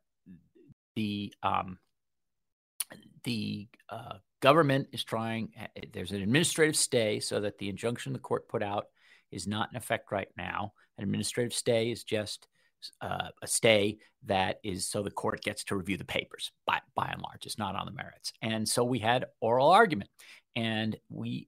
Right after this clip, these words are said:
uh, uh, on the government side, um, they, they went, uh, first because they're, they're the, they're the ones who <laughs> appealed.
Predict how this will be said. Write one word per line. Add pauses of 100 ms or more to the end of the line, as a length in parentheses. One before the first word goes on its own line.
uh,
uh, (120)
on
the
government
side, (480)
um, (220)
they, (260)
they
went, (640)
uh, (720)
first
because
they're, (140)
they're
the, (180)
they're
the
ones
who
<laughs>
appealed.